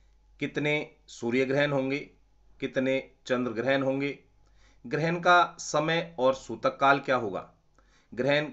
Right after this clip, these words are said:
किस राशि में लगेगा, ग्रहण के दौरान योग और नक्षत्र क्या होंगे, ग्रहों की स्थिति क्या होगी और धनु राशि के लोगों पर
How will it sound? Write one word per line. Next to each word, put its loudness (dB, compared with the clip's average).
किस -4
राशि 4
में 0
लगेगा, 2
ग्रहण -2
के -2
दौरान 4
योग 2
और 6
नक्षत्र 0
क्या 8
होंगे, 0
ग्रहों 4
की 0
स्थिति -4
क्या 0
होगी -6
और 2
धनु 0
राशि 4
के -2
लोगों -2
पर -4